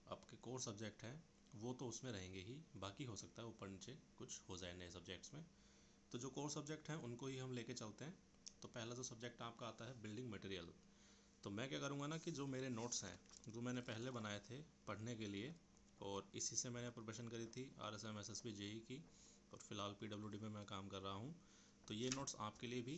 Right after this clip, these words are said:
काफ़ी कारगर साबित होंगे। अब जिन tricks की मैं बात किया करता था, उन tricks को मैं आपको इसमें बारी बारी से समझा दूंगा, और ये याद करने के हिसाब से बहुत इंपॉर्टेंट है, बहुत ही helpful होगा। ये आप सोच नहीं सकते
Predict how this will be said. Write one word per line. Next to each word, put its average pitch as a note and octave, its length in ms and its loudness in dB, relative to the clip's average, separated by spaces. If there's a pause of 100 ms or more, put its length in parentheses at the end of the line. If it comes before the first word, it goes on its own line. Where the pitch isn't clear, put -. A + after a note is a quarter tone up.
(160)
काफ़ी A2 240 -4
कारगर G#2+ 300 -2
साबित A2 340 -4
होंगे। F2 260 -4 (420)
अब G#2+ 160 -6
जिन C3 200 4
tricks C3 280 2
की C#3+ 120 2
मैं C3+ 140 2
बात B2 200 2
किया A#2+ 220 2
करता A#2 260 0
था, C3+ 200 -2 (360)
उन C#3+ 120 6
tricks C3 260 2
को C3+ 140 0
मैं B2+ 140 4
आपको A#2 380 2
इसमें B2 260 4
बारी A2+ 220 4
बारी A2 160 4
से A#2+ 120 0
समझा A2 300 4
दूंगा, A2 300 2 (460)
और A2 300 2
ये A#2 200 4 (260)
याद G#2 300 8
करने C3 240 2
के C3 60 2
हिसाब B2+ 220 4
से C#3+ 200 4
बहुत A#2 280 2
इंपॉर्टेंट A2+ 520 2
है, D3 140 0
बहुत A2+ 400 0
ही C3 120 2 (100)
helpful G2+ 360 0
होगा। F2+ 320 -2 (340)
ये A2 140 0
आप A#2 200 0
सोच C3 340 0
नहीं B2+ 140 4
सकते - 340 -2